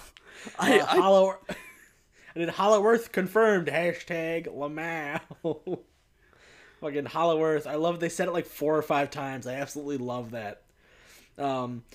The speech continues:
Speaker 2: Doctor Lady got fucking chomped on, <laughs> dude.
Speaker 1: Yeah, she did.
Speaker 2: Uh, it was weird that she was even in this movie. She has, like, no lines, and then she just gets eaten. I was like, "Okay."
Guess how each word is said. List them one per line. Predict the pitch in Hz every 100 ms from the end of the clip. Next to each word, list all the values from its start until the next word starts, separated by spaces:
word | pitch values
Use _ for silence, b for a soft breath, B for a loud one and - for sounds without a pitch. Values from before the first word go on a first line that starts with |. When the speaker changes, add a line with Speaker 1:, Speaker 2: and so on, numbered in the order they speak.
| b -
Speaker 2:
Doctor | 180 208 185
Lady | 160 151 156 170
got | 156 123
fucking | - 170 190 180
chomped | - 190 208
on, | 165 135 131
<laughs> |
dude. | 127 - 139 185 185 - _ _ _
Speaker 1:
Yeah, | 170 202 220 190 208 196
she | -
did. | 208 247 220 196 196 b b b b b _ _ _ _ -
Speaker 2:
Uh, | - 120 147 160
it |
was | 165
weird | 165 208 185
that | 180
she | 180
was | 165
even | 143 143
in | 139
this | 123
movie. | 135 117
She | 113 156
has, | 160
like, | 147
no | 131 135
lines, | 135 120 104 95 -
and | 135
then | 139
she | 139
just | 135
gets | 147 127
eaten. | - 135 117 120
I | 127
was | 139
like, | 131 131
"Okay." | - 127 104 95 98